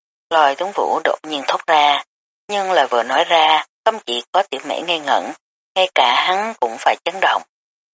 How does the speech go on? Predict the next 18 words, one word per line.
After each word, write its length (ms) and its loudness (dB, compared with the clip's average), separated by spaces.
"Xịt, 120 -4
tới 180 0
chỗ 100 2
này 360 -2
còn 220 0
muốn 280 -4
kiếm 160 -4
sạch 280 -6
sẽ, 340 0
hắn 200 2
không 240 0
phải 280 2
là 180 2
đầu 180 -2
óc 120 0
hồ 240 0
đồ 180 -2
rồi 180 -2